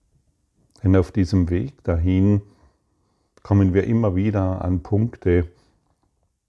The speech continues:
wo wir vielleicht nicht weiter wissen, wo sich irgendeine Abzweigung zeigt,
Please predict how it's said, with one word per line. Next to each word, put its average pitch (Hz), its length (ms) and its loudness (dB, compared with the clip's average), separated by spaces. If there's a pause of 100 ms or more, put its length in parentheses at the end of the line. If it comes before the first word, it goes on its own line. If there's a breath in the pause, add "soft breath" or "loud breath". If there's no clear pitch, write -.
(180)
wo 87 260 2
wir 85 220 4
vielleicht 87 520 2
nicht 90 240 -6
weiter 98 400 -4
wissen, 78 440 -10 (1600)
wo 92 100 2
sich 87 180 2
irgendeine 90 840 0
Abzweigung 80 760 -4
zeigt, 71 520 -6